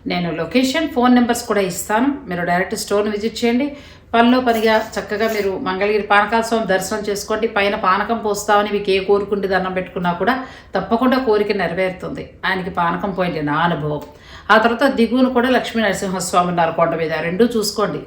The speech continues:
చక్కగా విజయవాడ అమ్మవారిని చూసుకోండి. మంగళగిరిలో, సీఎంఆర్లో చక్కగా మీరు షాపింగ్ చేసుకోండి. చాలా బాగుంటుంది కలెక్షన్ అంతా కూడా. ఒకసారి స్టోర్ విజిట్ చేస్తే మీకు దుప్పటాస్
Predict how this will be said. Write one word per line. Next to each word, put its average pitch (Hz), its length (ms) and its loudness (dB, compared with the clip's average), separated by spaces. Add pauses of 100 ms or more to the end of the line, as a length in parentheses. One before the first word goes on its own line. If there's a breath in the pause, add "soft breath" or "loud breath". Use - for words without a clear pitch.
చక్కగా 185 360 -2
విజయవాడ 175 420 0
అమ్మవారిని 226 400 4
చూసుకోండి. 202 440 -2 (480 loud breath)
మంగళగిరిలో, 285 560 4 (340)
సీఎంఆర్లో 202 580 2 (120)
చక్కగా 170 340 -4
మీరు 175 220 -6
షాపింగ్ - 360 0
చేసుకోండి. 117 420 -10 (220)
చాలా 185 300 6
బాగుంటుంది 156 420 0
కలెక్షన్ 156 340 -4
అంతా 143 220 -4
కూడా. 254 140 -2 (320 loud breath)
ఒకసారి - 280 0
స్టోర్ 359 340 4
విజిట్ 254 340 2
చేస్తే 180 320 0 (480 loud breath)
మీకు 185 260 -2
దుప్పటాస్ 277 480 4